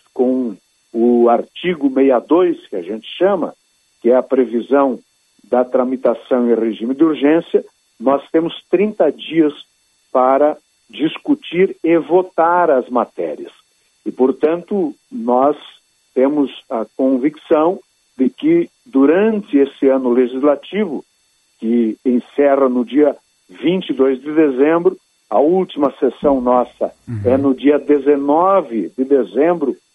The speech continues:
Speaker 1: a última terça-feira, eh, que nós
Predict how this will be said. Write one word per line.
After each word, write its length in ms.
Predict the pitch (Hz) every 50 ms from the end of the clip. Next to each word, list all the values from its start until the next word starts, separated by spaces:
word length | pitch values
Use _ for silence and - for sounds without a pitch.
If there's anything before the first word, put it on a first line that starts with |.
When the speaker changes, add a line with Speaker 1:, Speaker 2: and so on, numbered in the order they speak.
| _ _ -
Speaker 1:
a 80 | - 92
última 520 | 120 151 185 190 185 - 151 143 127 110
terça-feira, 960 | - - - 143 139 131 - - 135 120 - - - 127 131 127 120 101 - _ _ _ _ _ _ -
eh, 300 | 120 110 110 110 107 101 - -
que 80 | 123
nós 240 | 120 127 131 131 131